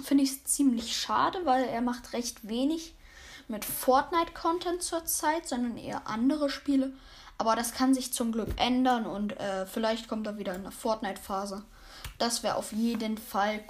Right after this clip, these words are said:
cool. So, und Platz zwei war ich mir nicht sicher, sollte ich jetzt den Kanal oder den nehmen? Aber im Endeffekt habe ich mich dann für den entschieden, und zwar für Arian. Arian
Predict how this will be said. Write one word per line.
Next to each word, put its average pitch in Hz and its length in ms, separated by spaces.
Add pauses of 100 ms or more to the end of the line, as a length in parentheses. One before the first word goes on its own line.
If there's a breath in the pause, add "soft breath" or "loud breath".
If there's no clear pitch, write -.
(220)
cool. 254 360 (680 loud breath)
So, - 180
und 226 140
Platz 226 480
zwei 240 680 (840 loud breath)
war 233 160
ich 302 120
mir 302 120
nicht 277 220
sicher, 381 420
sollte 302 300
ich 294 160
jetzt 269 320
den 330 180
Kanal 392 320 (460 loud breath)
oder 233 160
den 269 160
nehmen? 508 420 (960 loud breath)
Aber 277 420 (1080)
im 254 160
Endeffekt 262 540
habe 240 80
ich 233 100
mich 240 240
dann 226 160
für 226 160
den 233 260
entschieden, 262 520
und 220 120
zwar 226 300
für 226 240 (180)
Arian. 202 880 (1000 loud breath)
Arian 302 920